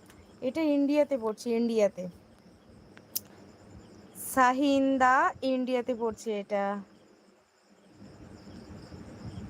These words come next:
তুমি খুব কিউট ময়না পাখি,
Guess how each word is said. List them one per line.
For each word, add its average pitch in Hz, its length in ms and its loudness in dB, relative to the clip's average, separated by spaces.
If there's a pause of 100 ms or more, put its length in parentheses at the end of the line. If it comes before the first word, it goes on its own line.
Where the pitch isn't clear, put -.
(1400)
তুমি 285 220 6
খুব 311 180 2 (100)
কিউট 269 280 2
ময়না 208 320 4
পাখি, 202 440 -2